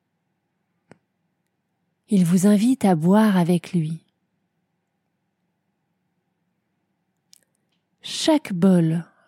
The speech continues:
va vous inviter à faire un voyage dans un univers et va vous apporter certaines qualités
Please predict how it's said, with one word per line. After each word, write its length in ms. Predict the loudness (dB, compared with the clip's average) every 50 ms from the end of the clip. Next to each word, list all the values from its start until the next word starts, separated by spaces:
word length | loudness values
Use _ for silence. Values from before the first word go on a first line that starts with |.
| _ _ -4
va 120 | -4 -2
vous 440 | -2 -2 -2 -4 -4 -4 -4 -2 -2
inviter 720 | 0 0 -2 -4 -8 -10 -12 _ -12 -10 -10 -10 -10 _ _ _ _ _ _ _ _ _ _ _ -20 -20 -20 _ -4
à 140 | -4 -4 -4
faire 540 | -6 -10 -8 -4 -2 0 0 0 0 0
un 140 | 2 0 0
voyage 840 | 0 0 0 0 2 2 2 0 0 0 0 -2 -4 -4 -6 -6 -6
dans 300 | -4 -4 -2 -2 -2 -2
un 220 | 0 0 0 0
univers 760 | 0 0 -2 -2 -2 -4 -4 -4 -4 -4 -6 -6 -10 -14 -20 _ _ _ _ _ _ _ _ _ _ _ _ _ _ _ _ _ _ _ _ -20 -20 -20 -20 -20 -8 _
et 80 | -2 0
va 140 | 2 2 2
vous 240 | 2 0 0 2 2
apporter 640 | 0 0 0 -2 -2 -2 -4 -8 -8 -4 -2 -2 -2
certaines 600 | -2 -4 -4 -6 -6 -4 -4 -2 -2 0 -2 -4
qualités 720 | -4 -4 -4 -4 -2 -2 -4 -6 -6 _ -10 -10 -10 -10